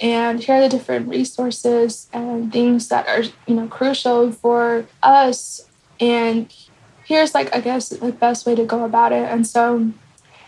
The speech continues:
you know, when covid hit, that's when, you know, covid was early on. We <laughs> didn't know it was gonna be like this. We, of course, no one could predict that it'd be this bad. And again, since I have a full-time job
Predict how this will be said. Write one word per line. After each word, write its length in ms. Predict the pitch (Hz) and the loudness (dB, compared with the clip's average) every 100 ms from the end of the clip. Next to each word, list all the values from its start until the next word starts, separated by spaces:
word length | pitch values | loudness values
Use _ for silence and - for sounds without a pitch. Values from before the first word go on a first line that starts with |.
| - | -4
you 100 | 254 | -2
know, 180 | 233 233 | 0 -2
when 220 | 240 240 | -2 -2
covid 380 | 240 254 247 247 | -2 0 2 0
hit, 340 | 233 240 247 | 0 0 0
that's 240 | 240 233 - | 0 -4 -4
when, 320 | 240 233 240 | -4 -4 -4
you 80 | 233 | -4
know, 120 | 220 | -6
covid 340 | - 233 233 | -2 -2 -2
was 180 | 233 226 - | -4 -6 -6
early 280 | 226 226 226 | -4 -4 -4
on. 380 | 226 226 220 - - - | -4 -2 -4 -6 -20 -4
We 80 | 254 | 0
<laughs> 80 | 233 | 0
didn't 400 | - 285 269 - | 2 2 2 2
know 300 | 247 240 277 | 4 4 2
it 60 | 262 | -2
was 120 | 233 | -4
gonna 160 | 240 240 | -2 0
be 160 | 240 | 0
like 240 | 254 262 262 | -2 -2 2
this. 260 | 277 277 | 2 2
We, 160 | 247 233 | -2 -2
of 260 | 233 233 | -2 -4
course, 380 | - 247 269 - - - - - 226 | -2 0 0 -4 -20 -20 -20 -8 0
no 140 | 233 | 2
one 120 | 262 | 2
could 140 | 254 226 | 0 -2
predict 320 | 220 240 240 | -2 -4 -2
that 60 | |
it'd 120 | 240 226 | -2 0
be 80 | |
this 280 | 220 233 226 | 0 -2 -2
bad. 480 | - 247 247 262 269 - - - - _ _ 247 | 0 4 6 4 2 -8 -20 -20 -20 _ _ 0
And 180 | 247 | 2
again, 300 | 240 254 254 | 2 0 0
since 160 | 233 240 | -2 -2
I 60 | 240 | 2
have 200 | 240 247 | 2 2
a 80 | |
full-time 400 | 240 240 226 220 | 2 0 0 0
job 480 | 226 269 277 269 254 | 4 6 8 6 0